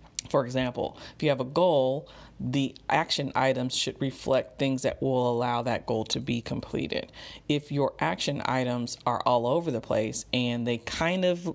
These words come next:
align with that goal, then you're not doing yourself any justice. You're just prolonging that goal being completed. And you have to be honest and realistic with yourself.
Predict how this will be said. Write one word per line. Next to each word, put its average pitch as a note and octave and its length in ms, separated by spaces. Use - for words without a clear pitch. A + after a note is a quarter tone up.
align E3 500
with E3+ 320
that D#3 320
goal, D#3 360
then D3+ 240
you're C#3+ 160
not C#3+ 440
doing C3+ 280
yourself B2 600
any A#2+ 480
justice. - 580
You're A#2 120
just A2+ 400
prolonging B2 960
that B2 540
goal A2+ 260
being A2 280
completed. - 600
And C#3+ 140
you C3 80
have C3+ 340
to - 80
be B2+ 240
honest A#2+ 460
and A#2+ 140
realistic A2+ 540
with A2+ 140
yourself. - 480